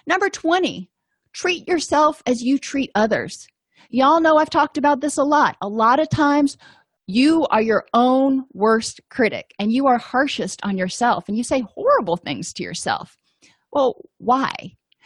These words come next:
Treat yourself as you treat other people and you'll be a lot happier. If you have compassion with others, have compassion for yourself. If you are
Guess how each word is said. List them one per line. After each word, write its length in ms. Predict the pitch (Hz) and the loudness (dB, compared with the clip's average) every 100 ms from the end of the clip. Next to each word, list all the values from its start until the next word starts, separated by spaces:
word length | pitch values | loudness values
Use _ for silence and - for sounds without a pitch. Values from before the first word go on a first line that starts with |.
| - _ _ | -20 _ _
Treat 320 | - - 320 285 | -12 -6 -6 -4
yourself 480 | 311 - 269 269 - | -8 -2 0 2 -2
as 180 | 220 233 | -6 -4
you 100 | 240 | -6
treat 320 | - 247 - | -6 -8 -4
other 220 | 220 214 | -4 -4
people 420 | 208 254 254 196 - | -6 -6 -4 -4 -2
and 100 | 247 | 0
you'll 140 | 294 | 0
be 140 | 294 | 0
a 40 | 311 | -2
lot 260 | 277 294 | -4 -4
happier. 540 | 240 269 302 - 101 73 | -4 -4 -4 -4 -6 -6
If 160 | 214 - | -6 -2
you 80 | 277 | 0
have 140 | 285 | 0
compassion 600 | - 240 226 240 - 285 | -2 -4 -2 -4 -2 -2
with 140 | 240 196 | 0 2
others, 480 | 202 247 330 - - _ _ _ | 2 2 -2 -8 -18 _ _ _
have 180 | 311 311 | -8 -4
compassion 480 | 311 269 262 - 262 | -4 -2 -2 -2 -4
for 100 | 262 | -2
yourself. 480 | 254 - 247 - - _ _ _ _ - - _ | -4 0 0 0 -6 _ _ _ _ -20 -20 _
If 280 | 240 214 - | 0 0 -2
you 180 | 247 247 | -4 2
are 540 | 226 220 208 202 214 | 4 4 4 2 -2